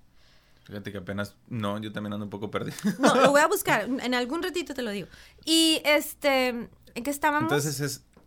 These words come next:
Speaker 2: El
Speaker 1: lo uno,
Speaker 2: sufrimiento existe.
Speaker 1: el, el dos.
Speaker 2: Dukkha, así se le conoce.
Speaker 1: Ajá, dukkha,
Speaker 2: Dukkha.
Speaker 1: exacto.
Speaker 2: Y luego viene, existen causas y condiciones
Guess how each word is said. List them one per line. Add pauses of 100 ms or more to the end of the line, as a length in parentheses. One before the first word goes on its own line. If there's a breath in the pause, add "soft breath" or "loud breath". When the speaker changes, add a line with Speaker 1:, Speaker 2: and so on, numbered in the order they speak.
(160)
Speaker 2:
El
Speaker 1:
lo
uno,
Speaker 2:
sufrimiento
existe.
Speaker 1:
el,
el
dos.
Speaker 2:
Dukkha,
así
se
le
conoce.
Speaker 1:
Ajá,
dukkha,
Speaker 2:
Dukkha.
Speaker 1:
exacto. (260 loud breath)
Speaker 2:
Y
luego
viene, (840)
existen
causas
y
condiciones